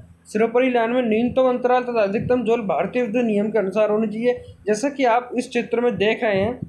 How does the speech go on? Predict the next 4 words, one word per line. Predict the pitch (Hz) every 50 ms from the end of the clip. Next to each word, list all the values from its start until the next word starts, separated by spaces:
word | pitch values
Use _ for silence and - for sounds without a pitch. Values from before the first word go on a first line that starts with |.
| - - - - - - - - - - -
कि | 226 254 277 277 254 - - _ _ _ _ _ - - _ _ _ _ _ _ _ _ _ _ _ _ _ _ _ _ _ _ _ _ _ _ _ _ _ _ -
इसमें | 202 202 - 233 254 269 269
आपको | 247 240 233 233 - - 254 269 285 285 - - - - - - - - - - - - 403 403 403 - - - - - - - - - - - - - - - - - -
एक | 208 247 262